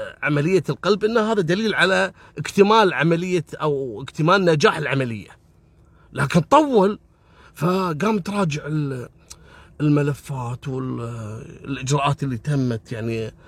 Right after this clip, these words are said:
قبل موعد إجراء العملية وشنو اللي سوى وكذا. اكتشفت أن دكتور التخدير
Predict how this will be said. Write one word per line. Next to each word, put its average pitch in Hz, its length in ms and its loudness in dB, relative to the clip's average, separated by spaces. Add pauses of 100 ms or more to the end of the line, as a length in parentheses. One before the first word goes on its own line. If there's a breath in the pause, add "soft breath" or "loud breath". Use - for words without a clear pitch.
(220 loud breath)
قبل 135 240 2
موعد 131 440 0
إجراء 123 240 -6
العملية 117 640 -4
وشنو 113 340 -2
اللي 120 120 -4
سوى 120 320 -6
وكذا. 113 460 -8 (880 soft breath)
اكتشفت - 1040 -2 (680 loud breath)
أن 139 200 4
دكتور 196 340 2
التخدير 139 680 -4